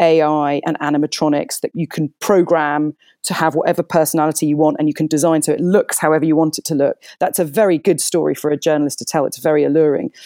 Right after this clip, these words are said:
And what journalists generally don't want to do is point out what's not working about it and how it isn't quite all that you imagine when you conjure this image in your brain of what it would be like. And the same goes for meat grown in a lab. You imagine a kind of steak in a Petri dish. It would have to be a rather large Petri dish, but you imagine <laughs> something like that. But when you actually drill down on it, these things are,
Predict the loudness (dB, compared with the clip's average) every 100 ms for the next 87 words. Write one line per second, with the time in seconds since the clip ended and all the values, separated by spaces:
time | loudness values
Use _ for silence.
0 | -20 -8 -2 2 2 2 0 0 -2 -2
1 | 0 0 0 -2 -6 -4 -2 -2 -2 -2
2 | 0 0 0 -2 -2 -6 -2 -4 -4 -6
3 | -6 -6 -8 -6 -8 -8 -6 -8 -6 -6
4 | -8 -8 -10 -8 -8 _ _ -2 0 0
5 | -2 0 2 2 2 2 2 0 0 0
6 | 0 -4 -8 _ _ -2 0 2 2 2
7 | 0 2 2 2 0 0 -2 -2 -2 0
8 | 0 -2 -4 2 2 4 2 2 0 0
9 | 0 0 0 0 2 2 2 0 0 0
10 | -2 -4 -6 -4 -4 -4 -4 -2 0 0
11 | -2 -2 -4 -6 _ -8 -6 -4 -4 -4
12 | -8 -10 -12 -6 -4 -2 0 2 2 0
13 | -2 -10 -10 -10 -10 -6 -4 -2 0 0
14 | 0 -2 -4 -4 -4 -2 -2 -4 -2 -2
15 | 0 -2 -2 -4 0 0 2 0 0 -2
16 | -4 -4 -2 -2 0 -2 -4 -2 0 0